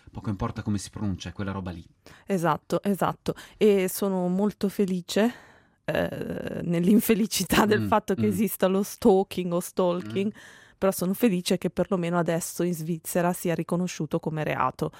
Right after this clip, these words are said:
Speaker 2: perché eravamo un po' indietro. Eh, fino a settimana scorsa non era riconosciuto come reato, quindi le vittime di stalking avevano questa doppia, come dire,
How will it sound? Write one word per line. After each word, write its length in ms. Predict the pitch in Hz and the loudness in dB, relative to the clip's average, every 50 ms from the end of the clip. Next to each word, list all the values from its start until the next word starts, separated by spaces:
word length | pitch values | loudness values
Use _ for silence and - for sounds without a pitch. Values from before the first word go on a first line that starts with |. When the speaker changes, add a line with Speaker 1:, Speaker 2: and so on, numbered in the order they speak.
| - - - _ | -20 -20 -14 _
Speaker 2:
perché 220 | - 170 160 - | -6 -6 -4 -2
eravamo 320 | 151 147 147 143 143 139 147 | -2 -2 0 0 0 0 -2
un 120 | 147 147 | -4 -6
po' 140 | - - 151 | -6 -6 -4
indietro. 640 | 160 156 139 - - - - - - - - - - - - - - - - - - | -4 -4 -4 -4 -4 -6 -6 -6 -6 -4 -6 -6 -6 -8 -20 -20 -20 -20 -20 -14 -8
Eh, 280 | - 139 139 143 - | -4 -4 -2 -2 -4
fino 1000 | - - - - 170 165 160 160 156 156 151 151 147 147 143 143 143 139 143 139 143 | -6 -6 -6 -4 -2 -2 -2 -2 -2 -2 -2 0 0 0 0 -2 -2 -2 -2 -2 -2
a 40 | 156 | -2
settimana 480 | - - 156 - - 165 160 175 247 | -2 -4 -6 -4 -4 -2 0 0 -2
scorsa 580 | 262 - - 165 - - - - - - 143 - - | -2 -2 -4 -6 -6 -6 -6 -8 -4 -4 -4 -4 -2
non 220 | - 175 180 165 143 | -2 0 0 0 0
era 200 | - 139 151 165 | -2 -2 -2 0
riconosciuto 580 | 160 160 - - 160 156 151 - - 143 - 160 | 0 -2 -2 -4 -6 -6 -6 -8 -10 -8 -8 -6
come 240 | - 151 147 135 135 | -6 -6 -6 -4 -2
reato, 440 | 147 165 147 131 127 - - 143 | -2 0 0 0 -2 -4 -10 -10
quindi 260 | - - 151 143 143 143 | -8 -6 -6 -4 -4 -2
le 100 | 147 165 | -2 -2
vittime 440 | 151 175 175 - - - 165 160 156 | 0 -2 -4 -6 -4 -6 -4 -4 -4
di 100 | 147 185 | -4 -6
stalking 640 | - - - 196 160 143 - - - 175 170 170 165 | -6 -2 0 2 2 2 0 -4 -6 -6 -4 -2 -2
avevano 480 | 160 147 151 151 147 147 156 160 165 165 | -2 0 0 0 0 0 -2 -2 -2 -4
questa 300 | - 165 160 - - 143 | -4 -6 -8 -4 -4 -2
doppia, 640 | 143 147 190 165 - _ _ - - 160 156 160 | -2 0 -2 -2 -4 _ _ -4 -2 0 0 0
come 260 | - 160 156 156 151 151 | -2 -4 -2 -2 -2 -2
dire, 420 | 151 156 139 139 - - - 147 | -2 -2 -2 -2 -2 -4 -4 -6